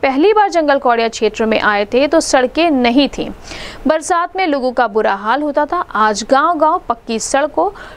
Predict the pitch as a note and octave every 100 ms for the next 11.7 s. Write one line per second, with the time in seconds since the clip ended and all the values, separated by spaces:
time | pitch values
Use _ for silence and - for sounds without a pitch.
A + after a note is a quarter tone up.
0 | - - E4+ E4+ E4+ F#4 - D#4+ D#4 C#4+
1 | A#3 G#3+ A3 A#3+ F#4 - G3+ G3+ - -
2 | - - - F4 F#4 F#4 E4+ E4 D#4+ D#4+
3 | F4 E4+ D4 C4 A#3+ A#3 C4 C4 E4 E4
4 | D#4+ D#4 D#4 C#4+ C#4 C#4 C#4+ D4 C4 C#4
5 | - E4+ C4+ A#3 A3+ G3 A3+ G#3+ A3 D4+
6 | D4 A#3 A3+ G#3+ G#3+ C#4 C4+ D#4 D4+ F4
7 | G#4+ A4+ - - C4+ D4+ G#4 G#4 G4 G4+
8 | G4 G4+ G4+ G#4+ G#4 D4+ B3+ B3 C4+ C4
9 | C4+ - D4 F4+ E4+ G4 G4 - B3 A#3
10 | A3+ A#3 C4+ F#4+ - D4 B3+ B3 - F4+
11 | C#4+ G#3+ G3 F#3 F3 -